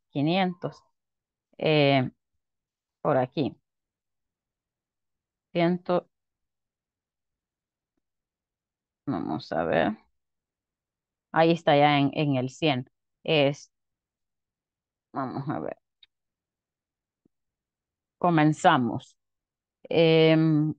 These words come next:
en cada, para, para, ¿qué vamos a buscar, verdad? Dentro de este ejercicio, pues aquí tenemos las, eh, condiciones, ¿verdad? O las indicaciones de lo que vamos a buscar. Dice que busquemos en esta matriz la venta que corresponde a la celda de la tercera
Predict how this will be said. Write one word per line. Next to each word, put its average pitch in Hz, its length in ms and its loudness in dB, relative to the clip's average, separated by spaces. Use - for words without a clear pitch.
en 185 160 2
cada, 208 340 2
para, 202 400 2
para, 170 420 0
¿qué 226 140 0
vamos 247 320 -2
a 240 100 4
buscar, 240 520 -2
verdad? 160 260 -6
Dentro 175 320 -6
de 175 160 0
este 202 260 -4
ejercicio, 208 540 -6
pues 185 180 -6
aquí 165 240 -8
tenemos 202 540 0
las, 175 600 -2
eh, 170 360 -4
condiciones, 196 960 -4
¿verdad? 180 360 -2
O 190 60 2
las 175 200 0
indicaciones 170 1000 -4
de 208 100 2
lo 160 140 -2
que 143 160 -4
vamos 135 380 -6
a 139 80 -4
buscar. 160 600 -2
Dice 202 360 0
que 240 120 0
busquemos 180 640 -4
en 139 200 -4
esta 131 280 -8
matriz 202 520 -2
la 175 180 0
venta 143 380 -6
que 170 180 -8
corresponde 190 680 -2
a 202 60 2
la 165 140 0
celda 156 440 -4
de 139 120 -4
la 131 140 -6
tercera 143 600 -2